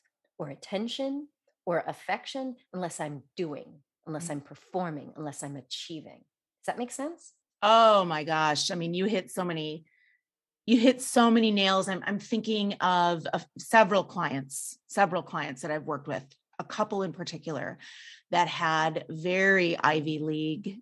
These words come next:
Speaker 2: families, and they were, they were pushed. So if they came home with ninety-five percent, super excited as little children, "I got a ninety-five."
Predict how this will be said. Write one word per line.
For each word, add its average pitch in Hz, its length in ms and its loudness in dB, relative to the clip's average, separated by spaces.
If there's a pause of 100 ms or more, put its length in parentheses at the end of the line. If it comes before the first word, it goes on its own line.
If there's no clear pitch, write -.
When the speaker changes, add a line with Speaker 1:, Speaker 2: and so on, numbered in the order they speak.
Speaker 2:
families, 151 880 -6 (600)
and 160 520 -2 (140)
they 170 320 0
were, 175 480 -2
they 180 220 0
were 185 160 -2
pushed. - 680 -4 (220)
So 165 300 2
if 160 120 -4
they 185 140 2
came 196 260 -2
home 208 380 2
with 196 180 0
ninety-five 190 920 4
percent, 180 580 -2
super - 640 0
excited 220 540 2
as 196 160 -4
little 208 200 -2
children, 208 420 2 (220)
"I 554 120 4
got 622 280 8
a - 20 4 (200)
ninety-five." 554 800 2